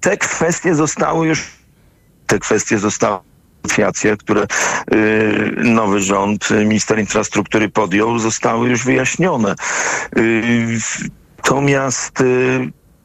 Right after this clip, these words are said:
powrót do pozwoleń przewozowych, no, że odpowiemy sobie, a ile ich dzisiaj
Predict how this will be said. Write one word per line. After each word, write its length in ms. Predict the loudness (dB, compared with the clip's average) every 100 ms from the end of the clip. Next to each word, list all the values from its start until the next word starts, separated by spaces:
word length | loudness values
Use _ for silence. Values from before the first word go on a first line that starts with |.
| -10 -4
powrót 420 | -2 0 2 2 2
do 140 | 0
pozwoleń 560 | 0 0 2 2 2 0
przewozowych, 1000 | 0 0 2 2 2 2 0 -2 -8 -6 0
no, 200 | 0 -2 -10 -20 -20 -20 -12 -2
że 180 | 0 0
odpowiemy 460 | -2 0 2 0
sobie, 200 | 0 -2 -4 _ _ _ _ -2 0
a 100 | 2
ile 260 | 2 4 2
ich 100 | 0
dzisiaj 340 | -2 0 0